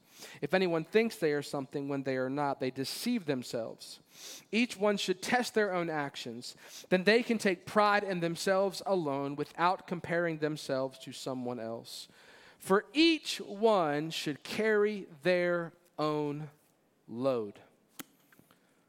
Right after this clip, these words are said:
I got three thoughts, uh, from this passage on boundaries. If you're taking notes, here's the first one, is that we must embrace boundaries as love. We must embrace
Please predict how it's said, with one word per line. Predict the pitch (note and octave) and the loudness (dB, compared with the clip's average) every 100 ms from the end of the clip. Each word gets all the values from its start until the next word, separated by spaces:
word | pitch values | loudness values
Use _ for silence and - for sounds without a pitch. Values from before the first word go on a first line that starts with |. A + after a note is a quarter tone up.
| - | -4
I | |
got | D#3 D3 | -2 0
three | E3 D#3+ | -2 0
thoughts, | D#3 C3+ - - - | 0 0 -2 -12 -10
uh, | C#3+ C3 B2+ | -4 -2 -2
from | - C#3+ | -2 -4
this | C3+ | -4
passage | - D3+ C3+ - C3+ | -2 -2 -2 -4 -6
on | C#3 B2+ | -6 -2
boundaries. | C3 C3 B2 C3 C3 - - _ _ _ _ _ | -2 -2 -4 -6 -10 -12 -20 _ _ _ _ _
If | - | -12
you're | |
taking | D3 D#3+ D#3+ C#3+ | 0 0 2 0
notes, | C#3 C3 - - | 0 -2 -4 -4
here's | E3+ E3+ | 0 0
the | D#3+ | -2
first | - C#3 C3+ C#3+ | -2 -4 -4 -4
one, | C3 C3 - _ _ _ _ _ _ - - - | -4 -6 -14 _ _ _ _ _ _ -20 -12 -4
is | D3 | 2
that | E3 | 2
we | E3 A3+ | 2 2
must | F#3+ E3 D#3+ | 2 2 -2
embrace | D#3 C#3+ D3+ E3+ F3 - - - - | -4 0 2 2 0 -6 -14 -14 0
boundaries | C#3+ D3 C#3+ A#2 A2+ B2 - - - _ _ - | 0 2 -2 -6 -8 -8 -10 -12 -16 _ _ -2
as | D3+ D3+ C#3+ D3 - - - | 2 4 2 0 -4 -12 -8
love. | B2 C3 C#3 A#2 G2 D#2+ - - _ _ _ _ _ _ _ _ - | -4 -2 -2 -2 -6 -12 -20 -20 _ _ _ _ _ _ _ _ -4
We | F#3+ | 2
must | G#3 E3+ | 2 0
embrace | D#3+ D3 D#3 D#3+ E3+ | -4 0 2 2 0